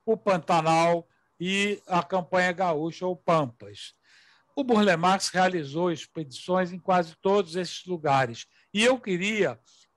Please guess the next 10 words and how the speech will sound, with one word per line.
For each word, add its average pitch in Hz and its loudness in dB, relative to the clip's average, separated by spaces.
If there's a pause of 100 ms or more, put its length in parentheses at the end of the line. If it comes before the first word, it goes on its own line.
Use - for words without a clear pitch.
dar 202 2
para 190 -4
vocês 175 -2
uma 220 0 (600)
breve 208 0
pincelada, 175 2
assim, 180 -8
muito 185 -2
rápida, 143 -2
porque 185 2